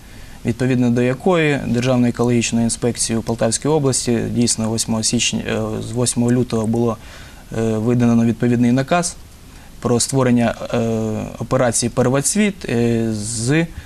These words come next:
залученням тої ж громадськості, працівників міліції, лісової охорони. Е, від-, е, роз-, е, здійснено розсилку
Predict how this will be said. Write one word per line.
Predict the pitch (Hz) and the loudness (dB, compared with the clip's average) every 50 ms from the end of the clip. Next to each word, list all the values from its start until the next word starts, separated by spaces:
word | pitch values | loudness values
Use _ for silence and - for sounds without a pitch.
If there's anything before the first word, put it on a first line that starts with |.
| - - - | -16 -8 -4
залученням | 107 117 120 135 147 139 - - 123 123 120 117 110 - | -2 0 2 2 2 2 2 2 4 4 4 2 0 -2
тої | - 135 123 120 117 113 | -2 0 2 2 2 2
ж | 117 113 | 2 0
громадськості, | 117 127 147 170 175 165 - - 143 131 - - | 0 2 2 2 2 2 0 -2 -2 -2 -2 -2
працівників | 117 - 123 117 - - 123 120 120 - - 120 | -2 0 0 0 0 2 2 2 2 2 2 2
міліції, | 120 117 123 135 165 180 165 - - - 135 127 123 123 - - - - - - - - | 4 4 4 4 2 2 0 0 -2 -2 0 -2 -2 -2 -4 -8 -16 -18 -18 -18 -6 0
лісової | - 120 - - 120 120 120 117 117 117 | 0 2 2 2 2 2 4 4 4 2
охорони. | 113 - - 127 139 156 165 160 147 143 139 135 - - - - - - - - - - | 2 0 0 0 2 4 4 2 2 0 -2 -4 -10 -18 -20 -18 -18 -18 -18 -12 -6 -2
Е, | 110 113 110 110 | 2 2 4 4
від-, | 117 131 127 123 | 4 2 2 2
е, | 127 123 120 117 117 117 | 2 2 4 4 4 4
роз-, | 123 127 127 127 123 | 4 2 2 2 2
е, | 123 123 120 117 113 113 | 2 4 4 4 4 2
здійснено | 113 131 151 143 - 127 127 127 120 | 2 2 2 0 2 2 2 4 4
розсилку | 131 139 - - 139 123 117 110 - 113 113 | 2 2 2 2 2 0 0 0 -2 -4 -4